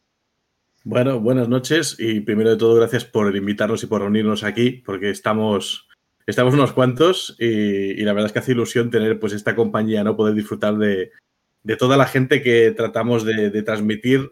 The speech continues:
eh, desde diferentes aristas nuestra pasión por Warhammer cuarenta mil, ¿no? A mí me conoceréis, pues, de mi biblioteca, la biblioteca de Tizca, eh,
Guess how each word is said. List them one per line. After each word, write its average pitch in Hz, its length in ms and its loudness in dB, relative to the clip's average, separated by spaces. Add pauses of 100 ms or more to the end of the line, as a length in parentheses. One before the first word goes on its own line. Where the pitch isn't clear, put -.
(120)
eh, 98 360 -4
desde 104 160 -2
diferentes 104 540 -2
aristas 117 420 0
nuestra 110 320 -4
pasión 104 300 -4
por 107 160 -2
Warhammer 104 340 -2
cuarenta 101 340 -4
mil, 92 260 -8
¿no? 113 220 -10 (520)
A 113 120 -2
mí 123 60 4
me 139 120 4
conoceréis, 131 400 4
pues, 117 160 2
de 117 80 2
mi 113 60 2
biblioteca, 110 420 2
la 135 80 2
biblioteca 107 320 0
de 107 80 0
Tizca, 135 640 -2
eh, 101 360 0